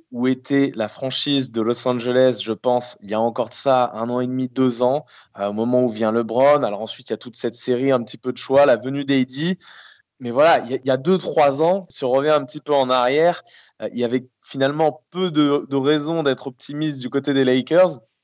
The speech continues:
Et là, deux ans après, vous vous retrouvez champion, ça allait super vite. Votre front office a fait le boulot. Alors, c'est toujours plus facile quand t'es une franchise comme les Lakers, évidemment. Mais il y a aussi une grosse pression, euh, populaire derrière.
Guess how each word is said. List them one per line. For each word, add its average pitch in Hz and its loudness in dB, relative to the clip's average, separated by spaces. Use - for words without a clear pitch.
Et 110 -6
là, 139 4
deux 135 -4
ans 135 0
après, 143 0
vous 127 -6
vous 113 -6
retrouvez - -4
champion, 139 -4
ça - 0
allait 110 -2
super 139 0
vite. 151 -8
Votre 107 -8
front 131 -4
office 135 -4
a 117 2
fait 117 -2
le 113 0
boulot. 135 2
Alors, 110 0
c'est - -10
toujours 135 -6
plus - -16
facile 127 -4
quand 117 -10
t'es 110 -10
une 107 -4
franchise 120 -6
comme 117 -2
les 117 0
Lakers, 120 0
évidemment. 127 0
Mais 123 2
il 120 -2
y 123 2
a 131 4
aussi 135 -2
une 139 -4
grosse 135 -2
pression, 147 -2
euh, 123 2
populaire 143 0
derrière. 131 2